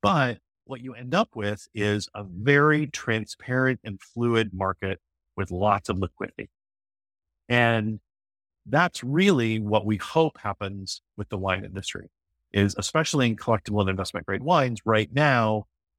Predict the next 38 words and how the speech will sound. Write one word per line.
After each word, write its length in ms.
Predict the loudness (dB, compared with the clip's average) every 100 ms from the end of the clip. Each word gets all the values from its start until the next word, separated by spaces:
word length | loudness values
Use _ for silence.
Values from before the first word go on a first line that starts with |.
| _
there's 180 | -2 -2
so 220 | 0 2
much 240 | 2 0 0
opacity 680 | -2 0 -2 -2 -2 0
in 60 | 0
the 80 | 0
market. 420 | -2 0 0 0
You 100 | -2
never 360 | -2 2 2 2
really 260 | 2 0
know 240 | 2 2 4
what 120 | 2
a 40 |
bottle 340 | 0 -6 -8 -10
is 120 | -8
worth. 460 | 0 2 2 -4 -14 _ _ _ -8
It's 140 | 0
very 240 | 4 4 4
hard 360 | 2 6 6 4
to 140 | -2 -4
figure 360 | -4 -6 2
out 260 | 6 6 2
where 200 | 0 0
the 80 | 0
buyers 400 | 0 0 -2 -6
and 100 | -14
the 60 |
sellers 380 | -4 -2 -2 -2
are. 340 | -2 -2 -2 -6 _ _ _ _
But 300 | 2 4 2 -2 _
if 140 | -6
you 80 | -2
do 120 | 2
it 40 | 2
on 80 | 2
the 80 |
blockchain, 640 | 0 -2 -2 -2 -2 -2 -6 -12 _ _ _
now 580 | 2 4 6 6 4 -2